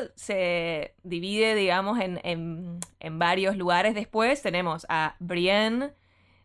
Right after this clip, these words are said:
levantándose y yéndose después de la pregunta incómoda de, de Tyrion de que es virgen. Y bueno, Jaime la sigue. Y después, por otro lado, tenemos el, la, la mini charla de Sansa con The Hound.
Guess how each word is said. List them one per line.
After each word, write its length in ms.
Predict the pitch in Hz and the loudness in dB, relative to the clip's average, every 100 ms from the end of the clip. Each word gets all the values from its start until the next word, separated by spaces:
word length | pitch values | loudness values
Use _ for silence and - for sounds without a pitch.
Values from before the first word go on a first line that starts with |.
| - | -2
levantándose 1080 | 180 175 175 180 202 202 - 185 190 202 208 | 2 2 2 2 2 0 0 2 4 4 2
y 720 | 185 175 175 175 170 165 156 156 | 0 0 0 0 0 0 -4 -2
yéndose 460 | 175 185 190 - | 0 0 0 4
después 340 | 220 220 - 208 | 4 4 4 4
de 80 | |
la 260 | 180 170 - | 4 4 2
pregunta 380 | 165 165 175 180 | 2 0 2 0
incómoda 720 | 175 175 180 185 180 170 160 | 2 2 4 2 2 2 0
de, 400 | 147 135 95 82 | -2 -2 0 0
de 120 | 165 | -2
Tyrion 400 | 160 180 180 180 | 0 2 4 4
de 120 | 160 151 | 2 0
que 320 | 151 143 123 | 0 2 0
es 180 | - 170 | -2 -2
virgen. 680 | 196 214 - 220 226 294 - - - - _ _ _ - | 0 0 2 2 2 -2 -10 -20 -20 -20 _ _ _ 2
Y 180 | 202 190 | 4 6
bueno, 180 | 156 180 | 4 4
Jaime 200 | 180 202 | 4 6
la 120 | 226 | 4
sigue. 560 | - 277 269 294 320 - | 6 6 8 6 4 -4
Y 60 | 196 | 0
después, 240 | - 202 208 | 2 4 6
por 120 | 202 | 4
otro 180 | 202 214 | 6 6
lado, 240 | 208 214 | 6 6
tenemos 560 | 208 202 208 214 226 - - | 4 4 4 2 0 -6 -2
el, 480 | 190 175 175 170 170 | 4 4 4 4 2
la, 140 | 165 | 2
la 260 | 165 180 170 | 2 2 2
mini 220 | 185 190 | 2 2
charla 580 | - 190 190 208 208 202 | 4 4 6 6 6 6
de 120 | 165 | 4
Sansa 420 | - 165 180 185 | 2 2 2 2
con 140 | 175 185 | 2 2
The 100 | 208 | 2
Hound. 400 | 247 247 277 320 | 4 4 4 -2